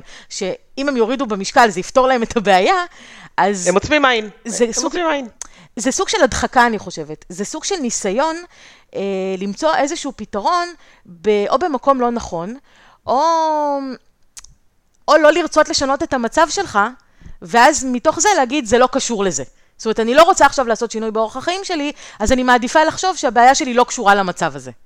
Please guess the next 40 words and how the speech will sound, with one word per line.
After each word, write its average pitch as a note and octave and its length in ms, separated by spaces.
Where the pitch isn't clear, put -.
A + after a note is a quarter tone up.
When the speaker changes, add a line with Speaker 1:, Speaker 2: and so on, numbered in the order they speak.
Speaker 2:
אוקיי. A2 240
Speaker 1:
אבל F#3 160
זה A#3+ 100
לא G4 120
נכון. F3 240
אין F#4 80
מה G4 60
לעשות, F#3 220
זה, E3+ 220
זה, F#3+ 180
אלה D4+ 120
העובדות. G3 440
ובגלל F3 400
זה, A3+ 220
דרך C#4 140
אגב, B3 220
אני, F#3+ 220
מאוד G#3+ 200
מאוד C#4+ 180
היה A#3 120
חשוב A#3 420
לי A3+ 180
לא A#3+ 140
לדבר C4 300
על A3+ 180
הנושא F3 420
הזה F#3+ 320
סתם G#3 280
ככה G3+ 220
באוויר, F3+ 340
אלא G3+ 100
באמת G#3 280
להביא A3+ 260
דוגמאות A3 360
ממחקרים A3 580
שכבר G3+ 300
הוכיחו F4 480
את - 100
הקשר E3 400
הזה C#3 180